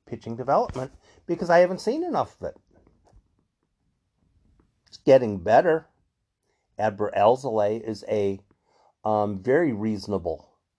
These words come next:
s-, developing starting pitching option. Um, he's having struggles. He's having successes.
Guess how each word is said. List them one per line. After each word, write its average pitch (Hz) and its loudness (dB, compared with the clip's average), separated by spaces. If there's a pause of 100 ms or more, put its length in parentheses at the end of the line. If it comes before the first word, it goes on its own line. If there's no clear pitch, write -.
(880)
s-, - -20 (300)
developing 123 4
starting 113 -2
pitching 110 -10
option. - -14 (1700)
Um, 107 2 (1080)
he's 113 -10
having 98 -6
struggles. - -6 (680)
He's 107 -8
having 92 -4
successes. - -10